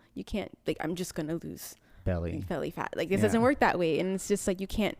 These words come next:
Speaker 1: hand cherry pick emotions.
Speaker 2: Mm.
Speaker 1: Like, if you're gonna blunt yourself, you
Speaker 2: You
Speaker 1: blunt the
Speaker 2: blunt 'em
Speaker 1: good
Speaker 2: all.
Speaker 1: and the bad.
Speaker 2: Yeah.
Speaker 1: Like, it's
Speaker 2: Yeah, and within recovery, you experience all that, and all those experiences, like, not, not,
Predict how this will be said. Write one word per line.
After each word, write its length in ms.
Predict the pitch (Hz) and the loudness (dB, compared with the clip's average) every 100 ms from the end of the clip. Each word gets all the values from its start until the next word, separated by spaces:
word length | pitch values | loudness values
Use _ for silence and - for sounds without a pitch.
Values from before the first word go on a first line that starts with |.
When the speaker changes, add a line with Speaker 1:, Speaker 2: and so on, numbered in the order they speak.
| - - | -14 -10
Speaker 1:
hand 480 | 202 208 196 196 202 - - | -4 0 0 -2 -6 -14 -8
cherry 240 | - 180 | -4 -4
pick 240 | - - - - - | -2 -4 -6 -18 -4
emotions. 720 | 190 180 190 277 294 294 - | 0 0 0 0 0 -2 -2
Speaker 2:
Mm. 120 | 208 | 0
Speaker 1:
Like, 160 | 180 - | 0 0
if 140 | 185 | -6
you're 80 | 196 | -4
gonna 160 | 196 180 | -2 0
blunt 400 | 170 170 - - | 0 -2 -4 -6
yourself, 560 | 262 - - 330 - - - - - - | -6 -4 -4 -4 -8 -18 -20 -20 -20 -8
you 120 | 190 | 0
Speaker 2:
You 100 | 117 | 4
Speaker 1:
blunt 120 | 143 | 6
the 40 | 196 | 8
Speaker 2:
blunt 140 | 220 214 | 8 8
'em 40 | |
Speaker 1:
good 80 | 208 | 8
Speaker 2:
all. 140 | 220 202 | 8 6
Speaker 1:
and 160 | 98 | 4
the 40 | - | 0
bad. 260 | 202 202 - | -2 -6 -6
Speaker 2:
Yeah. 300 | 101 95 90 98 - | -2 0 -2 -6 -8
Speaker 1:
Like, 260 | 80 - - | -10 -8 -12
it's 320 | - - - _ _ _ - - - - | -12 -16 -16 _ _ _ -14 -14 -14 -6
Speaker 2:
Yeah, 100 | 104 - | -4 2
and 160 | 127 | 4
within 260 | 139 - 143 | 4 6 6
recovery, 380 | 123 135 139 123 | 6 6 6 6
you 120 | 110 | 4
experience 440 | 101 - 117 107 | 0 0 0 0
all 240 | - 101 120 | 0 0 2
that, 340 | 104 90 90 101 | 0 0 -2 -2
and 120 | 95 | 0
all 120 | 110 | 2
those 200 | 147 101 | 2 0
experiences, 680 | 87 - 110 135 120 95 85 | -2 -4 -2 0 -2 -4 -4
like, 120 | 87 | -4
not, 320 | 92 98 - | -2 -4 -4
not, 300 | 101 101 101 | -4 -2 -4